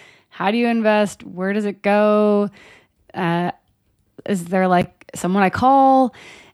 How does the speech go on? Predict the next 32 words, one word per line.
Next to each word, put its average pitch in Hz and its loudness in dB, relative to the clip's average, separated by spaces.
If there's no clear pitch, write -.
And 220 0
I 226 -2
don't 302 0
remember 285 -4
who - -10
I 262 -4
talked - -14
to, 214 0
but 190 -6
they 208 2
referred 202 0
me 214 4
to 185 0
someone 214 2
who 190 2
<laughs> - -
sold 208 2
life 185 -2
insurance. 175 -4
And 190 0
I 190 0
think 208 0
I 175 2
had 156 -4
a - -4
couple - -6
phone 165 0
calls 165 -2
with - -4
this 165 0
guy, 175 -4
and 170 -2